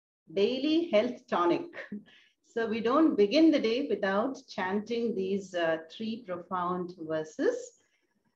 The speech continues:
And, um, this is truly a masterpiece. No? In just three verses,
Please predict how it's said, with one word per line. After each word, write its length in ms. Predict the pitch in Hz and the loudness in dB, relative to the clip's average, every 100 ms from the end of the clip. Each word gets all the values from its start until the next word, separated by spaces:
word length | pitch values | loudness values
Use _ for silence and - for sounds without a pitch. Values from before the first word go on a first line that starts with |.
| _ | _
And, 400 | 175 175 180 175 | -8 -8 -6 -6
um, 600 | 180 175 175 170 175 - - - | -4 -4 -2 -2 -2 -4 -14 -6
this 240 | 214 403 | -2 2
is 240 | 392 339 - | 2 0 -6
truly 480 | - 349 403 381 - | 0 2 4 4 2
a 120 | 226 | -2
masterpiece. 1200 | 196 170 185 202 - 240 233 156 - - - - | -2 -2 -4 -6 -4 -2 -2 -6 -8 -16 -20 -12
No? 300 | - - - - | -6 -6 -6 -6
In 300 | 208 208 - | -4 -4 -6
just 300 | 320 339 - | -6 -6 -8
three 260 | 302 349 339 | -2 0 2
verses, 840 | 233 269 - 196 156 277 - - | 0 -2 -2 -2 -2 -4 -8 -20